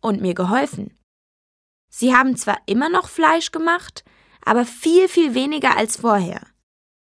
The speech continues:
Wir haben vor dem Einkaufen zusammen überlegt und meine Eltern haben aufgepasst, dass das Essen auch für mich lecker war. Nur mein Bruder hat gesagt, dass das alles doof ist.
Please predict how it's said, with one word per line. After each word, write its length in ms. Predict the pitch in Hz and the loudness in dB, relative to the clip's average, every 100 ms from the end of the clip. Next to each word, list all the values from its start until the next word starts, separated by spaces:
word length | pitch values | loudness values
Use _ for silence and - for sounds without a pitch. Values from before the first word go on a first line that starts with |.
| _ _ _ - | _ _ _ -4
Wir 180 | 247 254 | 2 4
haben 200 | 262 233 | 4 0
vor 260 | - 302 | 2 2
dem 180 | 320 254 | 2 0
Einkaufen 600 | - 262 277 208 202 233 | 0 -2 0 -2 -2 -4
zusammen 480 | 220 220 208 254 349 | -6 -4 2 2 2
überlegt 680 | 285 262 262 233 196 - - _ _ _ - | -2 0 2 2 0 -8 -20 _ _ _ 0
und 100 | 226 | 4
meine 220 | 226 226 | 4 2
Eltern 340 | 269 294 262 | -2 -2 -2
haben 180 | 202 190 | -2 -2
aufgepasst, 880 | - 208 254 - - 208 269 - - _ _ _ | 0 0 0 -8 -4 -4 -4 -8 -12 _ _ _
dass 160 | 233 233 | -4 0
das 200 | 226 - | -2 0
Essen 380 | 220 220 269 | 0 0 -2
auch 240 | - 254 269 | 0 0 0
für 120 | - | -2
mich 240 | 349 440 | -2 0
lecker 340 | 240 - 185 185 | -2 -2 -4 -4
war. 220 | - - - _ _ _ _ _ _ _ _ _ _ _ _ | -6 -10 -16 _ _ _ _ _ _ _ _ _ _ _ _
Nur 240 | 240 339 | 2 2
mein 180 | 349 269 | 4 2
Bruder 380 | 202 254 269 190 | 4 4 4 2
hat 180 | 185 - | 0 -4
gesagt, 420 | 190 185 185 - | -2 -2 -4 -6
dass 180 | 190 - | -6 -4
das 180 | 185 | -4
alles 400 | - 190 233 226 | 0 2 2 2
doof 340 | - 214 220 220 | 4 4 4 -2
ist. 380 | 190 - - | -10 -10 -18